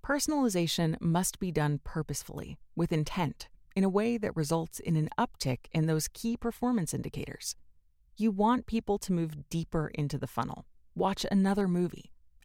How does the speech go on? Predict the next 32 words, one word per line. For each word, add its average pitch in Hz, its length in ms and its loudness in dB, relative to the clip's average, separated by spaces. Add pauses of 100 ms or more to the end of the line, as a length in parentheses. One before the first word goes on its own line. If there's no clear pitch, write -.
add 247 200 -2
a - 20 -2
purchase 247 360 -2
to 190 100 -4
their 170 120 0
cart, - 380 -6 (480)
remain 233 440 4
loyal 190 400 4
to - 120 -6
your 147 320 2
brand. - 480 -8 (400)
And 208 280 2
you 208 200 0
can 269 200 4
do 277 160 2
that - 240 -4 (360)
because 220 240 0
personalization 208 1040 0
creates 147 540 -2
a 185 60 2
loop. 220 340 -4 (420)
From 208 220 6
seeing 269 340 6
a 240 40 8
hand 269 340 4
go 135 120 4
up, - 220 0 (300)
to 202 100 -2
delivering 247 540 4
an 214 80 4
experience 185 640 0
with 165 120 -2